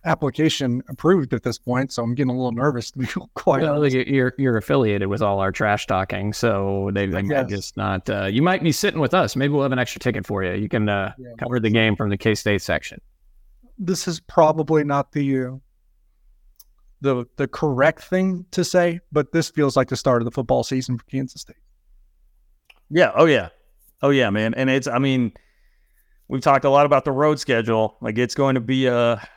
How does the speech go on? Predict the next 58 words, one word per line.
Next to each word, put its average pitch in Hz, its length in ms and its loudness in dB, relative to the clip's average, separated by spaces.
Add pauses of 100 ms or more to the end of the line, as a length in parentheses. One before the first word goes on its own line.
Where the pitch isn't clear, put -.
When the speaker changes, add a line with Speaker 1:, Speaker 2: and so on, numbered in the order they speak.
(120)
Speaker 3:
on, 135 400 -2
on, 131 220 0 (100)
again, 120 340 2
on 135 140 6
paper. 107 400 2
I 101 80 2
think 107 180 -2
that's 110 200 -2
the - 100 -8
caveat 98 460 -2
here. 92 140 -4
But 113 80 0
on 160 180 2
paper, 180 300 2
it 131 60 2
looks 165 180 -2
like 156 100 -4
a 147 40 -6
real, 160 400 2 (440)
you 165 160 0
know 156 140 4
what, 147 240 4
of 120 100 2
a 120 60 2
road 139 280 4
schedule 92 440 -6 (120)
this 104 220 -4
year. 87 160 -4
And 92 120 -2
this 110 160 0
is, 117 120 -2
this 113 180 0
is 120 120 -6
where 120 160 6
it 113 40 2
gets 110 160 0
started. 98 380 0
Like, 104 160 -2
we're 135 80 6
gonna 151 160 6
find 147 260 6
some 135 140 -2
things 127 240 2
out 120 160 6
about 104 180 0
this 98 160 -12
team. 90 220 -10
We 101 120 -6
got, 127 240 2 (440)
they 113 100 -8
got 127 140 6
a - 20 4
little 135 220 2
taste 143 280 0
of 143 60 0
adversity 143 500 0
against 139 300 -2
Troy. 156 460 2